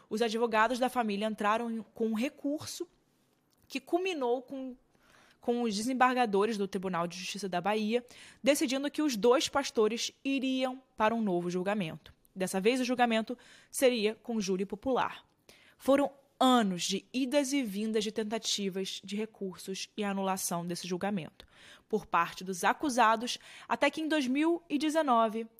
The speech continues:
o pai de Lucas Terra, o Carlos,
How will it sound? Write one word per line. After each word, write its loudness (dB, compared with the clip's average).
o -12
pai 4
de -4
Lucas -2
Terra, -4
o -10
Carlos, 0